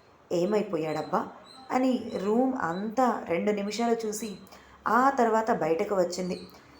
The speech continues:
తను బయటకు వచ్చిన మరు నిమిషమే అతడు ఆమె వెనకే రూమ్ లోపలికి వచ్చేశాడు. అతడు అలా రావటం చూసి ఆశ్చర్యంగా అనిపించిన హిరణ్య, "నువ్వు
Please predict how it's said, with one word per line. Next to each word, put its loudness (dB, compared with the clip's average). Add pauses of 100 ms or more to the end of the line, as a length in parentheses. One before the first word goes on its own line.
(180)
తను 6
బయటకు 2
వచ్చిన 0
మరు 0
నిమిషమే 0 (360)
అతడు 4 (100)
ఆమె 2
వెనకే 0 (380)
రూమ్ 6
లోపలికి 6
వచ్చేశాడు. 2 (2000)
అతడు 2
అలా 4
రావటం 2
చూసి -2 (440)
ఆశ్చర్యంగా 2
అనిపించిన 2
హిరణ్య, 2 (720)
"నువ్వు 2